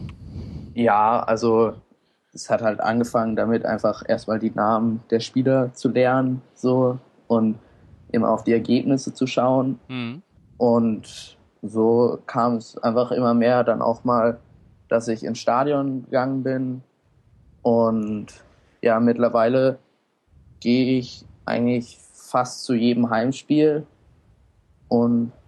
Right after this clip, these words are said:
Speaker 1: ja.
Speaker 2: Okay, und hast du da dein, deine Eltern mittlerweile ins Boot holen können oder gehst du mit einer festen Bezugsgruppe oder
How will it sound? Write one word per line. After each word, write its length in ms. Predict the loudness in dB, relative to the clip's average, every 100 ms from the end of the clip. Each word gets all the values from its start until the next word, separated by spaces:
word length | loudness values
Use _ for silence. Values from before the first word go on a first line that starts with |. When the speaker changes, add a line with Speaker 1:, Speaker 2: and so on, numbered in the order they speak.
| -4
Speaker 1:
ja. 220 | -2 -2 -4 -6 -6 -6 -16 _ _ -10
Speaker 2:
Okay, 300 | -4 -4 -2
und 140 | -4
hast 160 | -4 -4
du 60 |
da 360 | -2 0 0 -2 -6 _ _
dein, 580 | -2 0 0 0 -2 -4 -4
deine 200 | -2 -2
Eltern 260 | -2 -2
mittlerweile 400 | -2 -2 0 0
ins 180 | -2 -2
Boot 280 | -2 0 0
holen 160 | 0
können 240 | 0 -2 0
oder 160 | 0
gehst 220 | -2 -4 -4
du 40 |
mit 140 | -4
einer 180 | -2 -2
festen 280 | -2 -6 -6
Bezugsgruppe 640 | -6 -6 -8 -8 -8 -4 -2
oder 380 | 0 0 -2